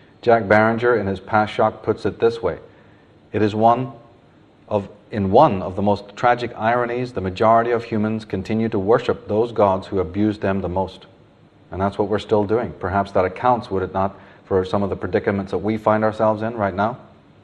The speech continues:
And again, in the ancient mythologies,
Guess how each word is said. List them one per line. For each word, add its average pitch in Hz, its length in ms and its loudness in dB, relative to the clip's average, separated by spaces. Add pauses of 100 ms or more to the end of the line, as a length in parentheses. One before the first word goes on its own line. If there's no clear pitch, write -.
(2250)
And 101 120 0
again, 110 340 0 (480)
in 113 140 -2
the 123 80 -2
ancient 120 300 -4
mythologies, 113 540 -2